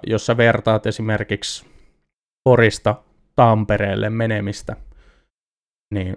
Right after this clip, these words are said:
jos sä meet Porista Tampereen tietä Tampereelle, sä pääset suoraan, mut jos sä koukkaat Huittisten kautta, niin siitä reitistä tulee pidempi, mut se voi ollakin turvallisempi, jos siellä Huittisessa on jotain, mikä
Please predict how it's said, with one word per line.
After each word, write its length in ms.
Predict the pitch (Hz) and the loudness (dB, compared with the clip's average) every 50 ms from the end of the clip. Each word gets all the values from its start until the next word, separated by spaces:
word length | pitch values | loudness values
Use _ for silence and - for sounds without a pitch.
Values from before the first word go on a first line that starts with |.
| - - | -8 -6
jos 200 | 110 98 - - | -4 -4 -4 -2
sä 60 | 107 | -2
meet 240 | 104 101 98 - - | 0 0 -2 0 0
Porista 460 | - 117 113 113 107 - - 107 101 - - _ _ _ _ _ _ _ _ | 2 4 4 4 2 2 0 -2 -2 -4 -8 _ _ _ _ _ _ _ _
Tampereen 480 | 117 117 120 113 117 110 113 107 107 | 4 4 6 4 4 4 4 2 2
tietä 220 | 107 107 104 113 - | 2 0 0 0 2
Tampereelle, 720 | - 160 151 143 127 120 110 107 104 104 104 107 110 104 - _ _ _ | 4 4 4 4 4 2 2 2 2 2 2 0 -2 -4 -8 _ _ _
sä 80 | - 95 | -10 -6
pääset 320 | - 98 92 92 98 - | -4 -4 -4 -4 -6 -4
suoraan, 520 | - 170 175 170 139 120 117 117 117 117 127 - | 0 2 4 6 6 6 4 2 2 0 -4 -6
mut 180 | 131 120 - | -8 -4 -2
jos 140 | 127 117 - | -4 -2 -2
sä 80 | 123 117 | -4 0
koukkaat 600 | - 151 135 127 123 - - 113 110 113 - - | 4 4 4 4 2 0 0 0 0 0 2 2
Huittisten 540 | 180 175 160 - 127 113 - - 107 104 | 0 0 0 -2 -6 -8 -6 -8 -10 -8
kautta, 300 | 104 101 107 117 - - | -6 -6 -6 -6 -6 -6
niin 60 | - 117 | -6 -4
siitä 240 | 117 113 - - | -4 -4 -4 -2
reitistä 360 | - 139 139 - - - - - | -2 0 0 -2 -4 -8 -8 -6
tulee 220 | 117 107 110 113 | -4 -2 -2 -2
pidempi, 480 | - - 180 160 135 110 104 101 107 - - - - - _ - | -2 -2 0 0 0 0 -2 -4 -6 -8 -10 -16 -20 -20 _ -16
mut 80 | - | -6
se 120 | - 123 117 | -4 -2 0
voi 160 | 110 107 101 | 0 2 2
ollakin 280 | 104 107 104 - 160 | 0 0 -2 -4 -4
turvallisempi, 720 | - - 196 202 170 127 104 101 104 104 120 113 110 - 110 | 0 0 2 2 2 2 0 0 0 -2 -4 -4 -4 -4 -6
jos 120 | 113 - | -6 -4
siellä 160 | - 123 120 - | -4 -4 -2 -2
Huittisessa 560 | 170 160 151 - - - - 117 - - 127 | -2 -4 -4 -6 -8 -8 -8 -8 -6 -4 -2
on 60 | 127 | 0
jotain, 380 | 147 160 - - 113 113 113 131 - _ _ _ _ _ _ _ _ _ _ _ _ _ _ - 127 | 0 0 0 -2 -2 -2 -2 -4 -8 _ _ _ _ _ _ _ _ _ _ _ _ _ _ -8 -6
mikä 260 | 117 104 - 107 | -4 -2 -2 -4